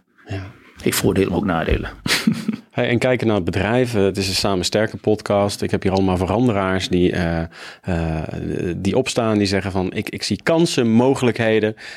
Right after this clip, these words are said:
Speaker 1: Ik denk, ik denk wel allemaal mensen die, eh, eh, het, het, het stuk ondernemerschap wel bezitten.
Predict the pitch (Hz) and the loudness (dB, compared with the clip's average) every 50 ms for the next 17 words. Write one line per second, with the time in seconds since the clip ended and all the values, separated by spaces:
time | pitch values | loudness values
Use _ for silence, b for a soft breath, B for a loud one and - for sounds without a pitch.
0 | B B 120 110 95 98 101 127 139 151 139 120 - - - - _ _ _ _ | B B -2 -2 -2 -2 0 2 2 2 2 2 -2 -6 -10 -20 _ _ _ _
1 | _ _ _ _ 113 101 - - 127 139 131 120 107 113 117 117 - - 113 113 | _ _ _ _ -8 -4 -2 0 2 2 2 2 2 2 2 2 2 2 2 2
2 | 107 95 92 95 104 113 117 113 - - 90 95 95 90 90 87 85 85 - - | 2 2 2 2 2 2 2 0 -2 -2 -2 -2 -2 -2 -2 -2 -4 -6 -6 -10
3 | - - - - 90 92 92 90 - - - - - - - - - - - - | -14 -20 -12 -8 -6 -6 -6 -6 -8 -8 -8 -10 -10 -10 -10 -10 -8 -8 -8 -10
4 | 98 - - - - 107 - - 110 107 101 104 110 117 110 101 - - 92 90 | -8 -8 -8 -2 -2 -2 0 0 0 2 2 4 2 2 0 -2 -2 -2 -2 0
5 | 104 101 92 85 101 95 101 127 151 - 190 202 | 2 0 2 2 0 2 2 2 2 2 0 0